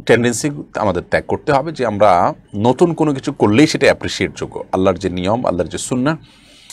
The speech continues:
আহ, এর বাইরে মানবতার কল্যাণ নিহিত নেই। আমরা পৃথিবীর ইতিহাসে বহুবার মানুষের বহুত, আহ,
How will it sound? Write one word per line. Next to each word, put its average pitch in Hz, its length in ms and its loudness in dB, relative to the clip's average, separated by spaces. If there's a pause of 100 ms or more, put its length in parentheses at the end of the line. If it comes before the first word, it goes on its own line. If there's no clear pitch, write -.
(160)
আহ, 76 320 -2
এর 107 140 2
বাইরে 95 460 -2 (160)
মানবতার 92 480 -6
কল্যাণ 78 540 -2
নিহিত 78 420 -10
নেই। 98 260 0 (100)
আমরা 139 220 -4
পৃথিবীর 113 320 -4
ইতিহাসে 107 520 -2 (400)
বহুবার 156 380 4
মানুষের 98 360 -2
বহুত, 87 380 0 (280)
আহ, 80 140 2